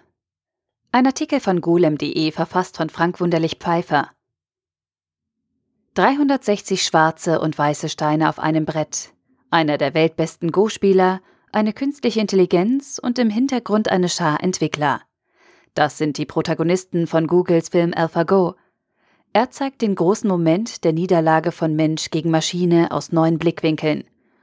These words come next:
Und fast zu berührend. Nicht immer ist jemand dabei, wenn Geschichte geschrieben wird. Und noch seltener hält jemand eine Kamera bereit.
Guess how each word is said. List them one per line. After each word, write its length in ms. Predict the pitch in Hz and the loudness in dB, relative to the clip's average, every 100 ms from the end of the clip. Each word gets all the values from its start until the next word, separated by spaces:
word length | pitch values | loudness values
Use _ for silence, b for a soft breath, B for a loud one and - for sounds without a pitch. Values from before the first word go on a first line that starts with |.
| _ | _
Und 200 | 151 143 | -10 -4
fast 360 | 156 185 - - | -4 -6 -10 -8
zu 120 | 160 | -4
berührend. 640 | 156 196 190 156 123 - _ _ _ _ _ _ _ _ _ _ _ _ _ _ _ _ _ | 0 2 2 -2 -4 -12 _ _ _ _ _ _ _ _ _ _ _ _ _ _ _ _ _
Nicht 280 | 220 247 - | 0 0 0
immer 240 | 285 302 | 0 2
ist 160 | 269 - | 0 0
jemand 260 | 185 175 165 | 2 2 2
dabei, 460 | 160 151 143 139 | 2 2 0 -2
wenn 140 | 147 143 | -4 -4
Geschichte 400 | - 190 - 156 | -4 -4 -4 -4
geschrieben 500 | 151 - 180 160 160 | -2 0 0 0 -2
wird. 400 | 156 - - _ _ _ _ | -2 -4 -16 _ _ _ _
Und 160 | 156 139 | -4 -2
noch 160 | 147 | -4
seltener 440 | - 208 190 185 170 | 0 0 2 2 0
hält 240 | 170 160 | 0 0
jemand 260 | 165 160 - | 0 0 0
eine 180 | 160 151 | 0 0
Kamera 420 | 190 208 165 156 | -2 -2 0 0
bereit. 500 | 156 156 - - | 0 0 -2 -6